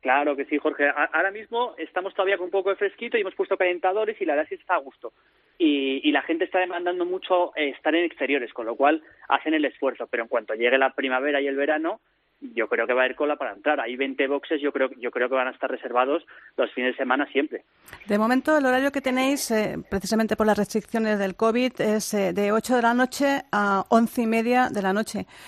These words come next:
Speaker 2: Pero supongo que esto, en cuanto empiece a funcionar y se empiece, y se empiece a oír,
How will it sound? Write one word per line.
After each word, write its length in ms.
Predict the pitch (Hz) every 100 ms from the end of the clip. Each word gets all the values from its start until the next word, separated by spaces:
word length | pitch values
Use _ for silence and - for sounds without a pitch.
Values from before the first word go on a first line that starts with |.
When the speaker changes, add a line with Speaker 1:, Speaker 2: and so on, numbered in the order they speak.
| - - -
Speaker 2:
Pero 240 | 208 202 196
supongo 440 | 233 220 240 247
que 180 | 254 254
esto, 500 | 247 - 277 285 -
en 300 | 214 202 202 196
cuanto 220 | 190 190
empiece 200 | 214 226
a 40 |
funcionar 580 | - 220 214 214 269 269
y 60 | 233
se 100 | 214
empiece, 520 | 185 208 - 220 214
y 100 | 202
se 100 | 226
empiece 300 | 208 208 233
a 40 |
oír, 180 | 240 277